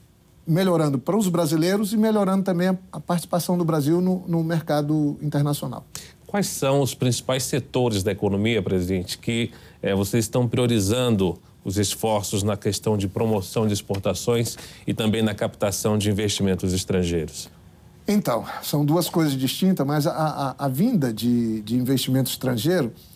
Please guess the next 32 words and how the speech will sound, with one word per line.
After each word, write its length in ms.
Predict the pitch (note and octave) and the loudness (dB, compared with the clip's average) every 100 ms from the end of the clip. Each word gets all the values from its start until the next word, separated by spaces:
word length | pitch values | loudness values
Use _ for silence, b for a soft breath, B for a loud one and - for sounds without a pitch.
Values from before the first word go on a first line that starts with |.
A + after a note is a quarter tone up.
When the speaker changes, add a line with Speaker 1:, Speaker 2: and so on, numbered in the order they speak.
| B B | B B
Speaker 1:
ela 180 | C#3 D3 | -2 -2
terminou 460 | D3 D3+ D#3 D3+ | 0 0 2 2
que 100 | E3+ | 2
o 60 | D#3 | 0
ano 160 | D3 C3+ | 0 -2
passado, 540 | C3 A#2+ D3+ D3+ B2+ | -4 -2 0 0 -2
no 100 | C3 | -4
primeiro 640 | B2+ C3 C#3 C#3 C3 A#2 | -4 0 2 2 2 0
semestre, 560 | G#2+ - A2+ D#3+ E3 A#2+ | -2 -2 0 0 0 -2
o 20 | |
Brasil 440 | A2+ C3 A2 D3 E3 | 0 0 2 2 2
era 80 | |
o 20 | D#3 | 2
segundo 400 | - C3+ A3+ C4+ | 0 2 4 4
endereço, 540 | B3+ D3+ D3 - - B B - | 4 2 2 0 -10 B B -6
quando, 460 | - E3+ G#3 G#3 G#3+ | 0 2 4 4 2
no 120 | D#3 D#3+ | 0 2
governo 280 | D3 C#3+ | 2 2
passado, 400 | C#3+ C3 - D3+ | 2 -2 0 0
era 100 | F3 | 2
o 40 | F#3 | 0
quinto 420 | - G#3 A3 D#3+ | 2 2 2 2
endereço 520 | D3 C3 D3 D#3+ D#3 | 2 4 4 2 0
dos 160 | D3 C#3+ | 0 2
investimentos 560 | D3+ D3 C3+ C#3 C#3+ | 2 2 2 0 0
estrangeiros, 600 | D3 C3 D3+ C3+ A2 G2+ | 0 -2 -2 -2 -2 -4
diretos, 480 | G#2+ D3 C3 G2+ - B B B | -2 0 0 -2 -8 B B B
que 60 | - | -4
a 60 | A#2+ | 0
gente 240 | B2+ B2+ | 0 0
chama, 280 | B2+ G#2+ A#2 | -4 -2 0
né? 160 | D3+ | 0